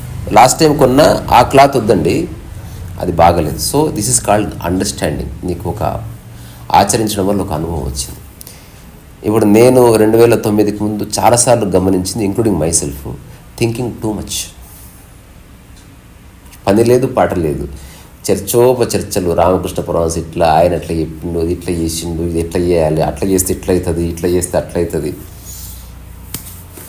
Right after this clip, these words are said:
ఇది ఆనే కాదు అసలు. నాకు స్టక్ అయిన అంశం ఏంటంటే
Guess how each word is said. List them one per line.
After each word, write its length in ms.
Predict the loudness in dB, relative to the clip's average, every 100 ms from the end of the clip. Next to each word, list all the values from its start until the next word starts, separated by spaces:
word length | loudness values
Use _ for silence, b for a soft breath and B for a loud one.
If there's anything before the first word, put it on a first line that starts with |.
| -10
ఇది 140 | -4 -2
ఆనే 200 | 0 -2
కాదు 240 | -4 -6
అసలు. 320 | -6 -10 -12 -16 -18 -18 -20 -20 -20 -18 -18 -18 -18 -18 -18 -18 -18 -14 0
నాకు 120 | 0
స్టక్ 340 | 2 -2 0 4
అయిన 120 | 6
అంశం 240 | 4 2
ఏంటంటే 440 | 2 2 0 -2